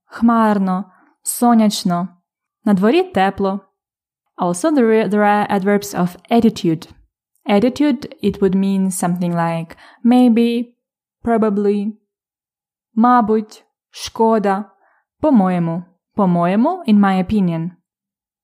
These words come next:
Now let's talk about the formation of some adverbs.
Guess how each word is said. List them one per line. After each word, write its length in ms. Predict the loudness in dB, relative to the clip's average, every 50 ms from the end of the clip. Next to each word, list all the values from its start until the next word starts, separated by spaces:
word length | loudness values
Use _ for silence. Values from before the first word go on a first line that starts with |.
| _ _ _ _ _ _ _ _ _ _ _ _
Now 260 | 0 2 2 4 4 2
let's 180 | 2 0 -2
talk 200 | -4 -8 -8 -6
about 220 | -4 -2 -2 0 0
the 80 | -2
formation 640 | -4 -2 -2 0 2 4 4 4 2 2 0 -2 -4
of 100 | -4 -4
some 260 | -4 -2 0 0 0 0
adverbs. 580 | -2 -2 -2 -2 -4 -4 -6 -10 -14 -18 -18